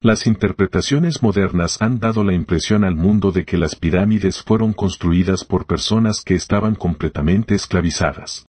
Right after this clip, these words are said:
Pero esta creencia es motivo de disputa entre muchos investigadores actuales.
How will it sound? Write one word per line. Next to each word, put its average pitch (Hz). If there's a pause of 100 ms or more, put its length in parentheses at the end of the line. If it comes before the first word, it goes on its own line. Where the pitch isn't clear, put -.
Pero 117
esta 156
creencia 92
es 95
motivo 104
de 95
disputa 131
entre 92
muchos 117
investigadores 95
actuales. 76